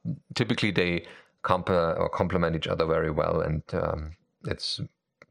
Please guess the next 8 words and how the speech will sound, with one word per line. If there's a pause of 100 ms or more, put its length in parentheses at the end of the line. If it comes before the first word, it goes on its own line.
(200)
typically
a
good
network
neighbor
that, (380)
um,
it's,